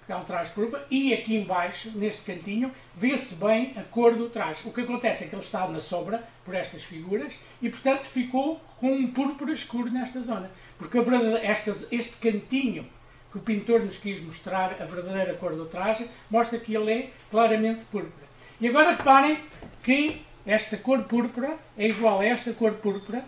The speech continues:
é igual a esta cor púrpura do, que eu digo que é o infante Dom Henrique, e é igual à cor púrpura do nosso rei Dom João primeiro. Todos eles eram membros da Ordem da Jarreteira e todos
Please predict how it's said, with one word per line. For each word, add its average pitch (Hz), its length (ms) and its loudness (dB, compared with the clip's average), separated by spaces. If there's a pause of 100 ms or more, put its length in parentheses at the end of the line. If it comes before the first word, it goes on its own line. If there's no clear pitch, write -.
(180)
é 214 60 2
igual 214 300 6
a 196 80 4
esta 247 320 2
cor 208 220 0
púrpura 202 460 -6 (300)
do, 190 160 -2
que - 160 -10
eu 196 80 -2
digo 196 200 0
que 208 60 -2
é 190 40 0
o 180 40 -2
infante 180 280 2
Dom 170 60 -4
Henrique, 202 380 -2 (300)
e 277 100 2
é 294 120 6
igual 254 600 8
à 254 140 8
cor 240 220 2
púrpura 247 420 0
do 254 340 4 (320)
nosso 202 320 2
rei 208 200 8
Dom 208 120 6
João 196 180 2
primeiro. 185 360 -4 (320)
Todos 214 340 4
eles 220 320 4 (420)
eram 220 420 8 (140)
membros 196 440 0 (140)
da 170 160 2
Ordem 180 360 2
da 180 100 -8
Jarreteira 170 560 -2
e 180 40 -8
todos 175 280 0